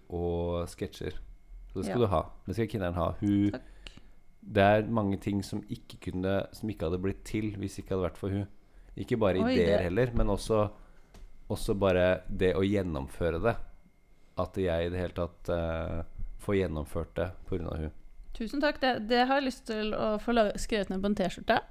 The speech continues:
Speaker 2: det du sa der nå.
Speaker 1: Herregud.
Speaker 2: Hva er det?
Speaker 1: Jeg følte jeg måtte si det, fordi jeg f-,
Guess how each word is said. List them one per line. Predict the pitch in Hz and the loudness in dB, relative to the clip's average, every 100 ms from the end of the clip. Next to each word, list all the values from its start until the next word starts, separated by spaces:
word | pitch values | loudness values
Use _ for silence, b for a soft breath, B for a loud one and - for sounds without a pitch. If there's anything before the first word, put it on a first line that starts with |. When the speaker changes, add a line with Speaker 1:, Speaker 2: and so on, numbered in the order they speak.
| - | -2
Speaker 2:
det | 220 214 | 2 4
du | |
sa | 202 208 | 4 2
der | 190 190 | 4 4
nå. | 208 277 - - - - - | 4 2 -6 -14 -14 -18 -10
Speaker 1:
Herregud. | - 85 - - | -6 -6 -10 2
Speaker 2:
Hva | 254 247 | 10 12
er | |
det? | 233 269 - B B B B | 12 12 12 B B B B
Speaker 1:
Jeg | - 175 | 8 8
følte | 156 | 8
jeg | 131 | 6
måtte | 127 143 | 4 2
si | 127 | 2
det, | 110 123 | 2 2
fordi | 131 120 123 117 | 2 2 4 4
jeg | 120 | 2
f-, | - | -2